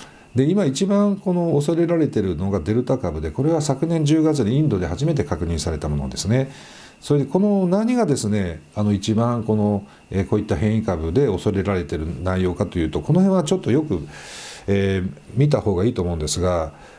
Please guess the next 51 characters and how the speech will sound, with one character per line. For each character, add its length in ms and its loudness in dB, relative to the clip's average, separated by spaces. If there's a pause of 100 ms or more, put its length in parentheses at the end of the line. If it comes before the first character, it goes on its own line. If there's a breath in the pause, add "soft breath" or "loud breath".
(120)
あ 120 -2
の、 720 0
い 60 4
わ 140 2
ゆ 100 2
る 100 0
で 100 -2
す 140 -4
ね、 260 -4 (840)
ウ 100 4
イ 80 2
ル 80 0
ス 200 -2
表 240 2
面 100 -2
の 240 -4 (340)
タ 120 0
ン 120 0
パ 100 2
ク 100 0
質 120 -2
の 100 -6
ス 140 -4
パ 140 2
イ 60 0
ク 80 -2
の 80 -4
と 80 -10
こ 60 -10
ろ 40 -10
で 60 -12
す 80 -4
ね。 80 0
こ 80 0
の 100 4
ス 120 -8
パ 140 2
イ 160 2
ク 100 0
で、 340 0 (400 loud breath)
え 340 2 (160)
ー、 120 -2
エ 40 4
ー 20 0
ス 160 0
受 160 -2
容 120 0
体 300 -2
と 420 0
こ 240 -6
う 20 -16